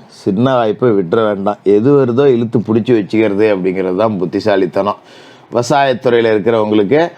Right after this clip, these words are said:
ஆவணி பத்தாம் தேதியிலேருந்து பூமிகாரகன் செவ்வாய் சுபபலத்தோட இருக்கிறதால நல்ல விளைச்சல்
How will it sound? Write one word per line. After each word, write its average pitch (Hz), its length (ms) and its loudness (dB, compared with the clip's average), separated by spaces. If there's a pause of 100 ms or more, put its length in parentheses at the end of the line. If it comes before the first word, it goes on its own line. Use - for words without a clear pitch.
(220)
ஆவணி 120 460 0
பத்தாம் 123 560 -2
தேதியிலேருந்து 107 680 2
பூமிகாரகன் 123 800 0
செவ்வாய் 113 560 0
சுபபலத்தோட 117 800 0
இருக்கிறதால 104 640 0
நல்ல 104 360 0
விளைச்சல் 98 560 0